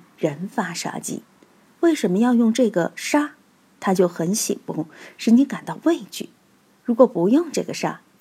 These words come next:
你只说四时运行，那就运行吧，没有紧迫感。他用了一个杀字，你一下就感到畏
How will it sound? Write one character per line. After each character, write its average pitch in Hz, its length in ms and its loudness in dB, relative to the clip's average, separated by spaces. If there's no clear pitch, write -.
你 302 140 8
只 214 160 2
说 262 280 2
四 294 260 4
时 196 200 -2
运 254 240 2
行， 175 340 -2
那 190 140 0
就 165 140 -4
运 233 240 2
行 - 180 -8
吧， - 200 -12
没 165 300 0
有 262 160 2
紧 254 200 -6
迫 - 220 -6
感。 - 220 -8
他 196 120 0
用 190 220 2
了 175 80 -2
一 170 80 0
个 185 140 -2
杀 247 300 -2
字， 202 280 0
你 180 240 4
一 190 40 0
下 277 260 0
就 240 120 0
感 175 160 -12
到 170 180 -12
畏 285 200 -2